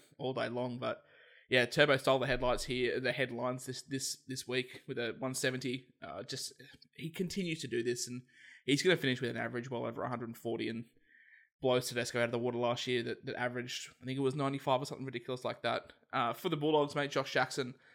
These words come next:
No Luke Thompson. Josh Jackson scores well. Ninety-six for him. Fantastic. No one else got above sixty, unfortunately, for them, though, and I think that's the issue, that they don't have that, that spark, that X factor, and, uh,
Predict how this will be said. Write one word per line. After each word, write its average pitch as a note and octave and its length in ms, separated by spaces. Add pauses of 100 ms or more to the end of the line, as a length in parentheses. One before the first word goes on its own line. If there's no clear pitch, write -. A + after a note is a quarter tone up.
(300)
No C#3+ 120
Luke D3 160
Thompson. D3+ 400
Josh C3+ 180
Jackson C3+ 300
scores C3+ 260
well. C#3+ 280 (100)
Ninety-six C3 460
for - 80
him. C3 280
Fantastic. A#2+ 560 (500)
No C3 140
one B2 100
else A#2+ 140
got C3 80
above A2+ 200
sixty, - 320
unfortunately, A#2+ 460
for A#2 120
them, A#2 180
though, A#2 160
and A#2 80
I B2 40
think C3 220
that's - 360 (520)
the C3+ 120
issue, C3+ 180
that C3 200
they D3+ 100
don't E3 180
have C#3 240
that, B2+ 320
that B2+ 240
spark, - 680
that A#2+ 180 (180)
X B2 240
factor, B2 320
and, A#2+ 280 (580)
uh, A2+ 200